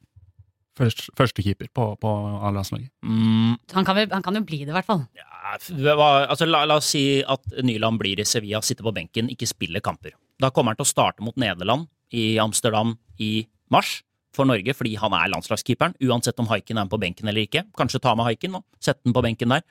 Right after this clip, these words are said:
Speaker 2: presse den litt fra, fra siden. Selvik er jo også i miksen her, men jeg tror ikke han blir førstekeeper for Norge i et V M.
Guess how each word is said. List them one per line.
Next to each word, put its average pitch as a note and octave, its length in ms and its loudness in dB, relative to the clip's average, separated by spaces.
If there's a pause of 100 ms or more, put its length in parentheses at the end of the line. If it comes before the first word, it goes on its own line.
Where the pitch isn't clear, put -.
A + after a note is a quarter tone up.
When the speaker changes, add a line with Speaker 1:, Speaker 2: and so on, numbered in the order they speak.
(280)
Speaker 2:
presse - 320 2
den A#2+ 100 2
litt - 220 -2
fra, A#2+ 340 2
fra C3+ 160 2
siden. C3 320 2 (340)
Selvik B2 400 0
er A2+ 140 2
jo A#2+ 100 0
også B2+ 160 -4
i C3 80 4
miksen - 400 0
her, C3+ 140 6
men C3 80 -2
jeg - 80 -6
tror A2+ 100 -8
ikke B2+ 140 -2
han A2 100 2
blir A2 160 -2
førstekeeper G2+ 480 -4
for A#2 160 0
Norge G#2+ 160 -2
i G#2 80 -2
et A2 160 -4
V G#2+ 80 6
M. D#3 140 2